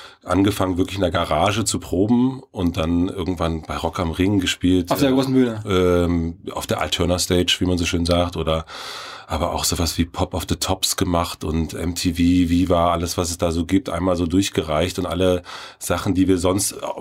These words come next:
Speaker 1: vom Dorf her aus dem Fernsehen kennen,
Speaker 2: <laughs>
Speaker 1: äh, dann irgendwie mal mitgemacht. Und das war natürlich dann auch sehr, äh, großartige Jahre, super Freunde, äh, gewesen und, und noch immer. Und, ähm, ich glaube, ich hab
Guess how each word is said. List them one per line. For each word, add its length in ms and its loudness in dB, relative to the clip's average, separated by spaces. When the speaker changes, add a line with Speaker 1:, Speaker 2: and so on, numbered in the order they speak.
Speaker 1:
vom 380 -6
Dorf 340 2
her 260 2
aus 140 -4
dem 100 0
Fernsehen 460 0
kennen, 300 2
Speaker 2:
<laughs> 560 -6
Speaker 1:
äh, 320 2
dann 160 0
irgendwie 240 0
mal 120 2
mitgemacht. 480 0
Und 120 -2
das 160 -2
war 80 2
natürlich 360 0
dann 160 0
auch 220 -4
sehr, 520 2
äh, 220 -8
großartige 560 0
Jahre, 580 2
super 300 0
Freunde, 800 2
äh, 40 0
gewesen 480 4
und, 260 -2
und 220 -8
noch 160 -4
immer. 320 0
Und, 460 0
ähm, 560 0
ich 120 0
glaube, 300 2
ich 100 -4
hab 80 -2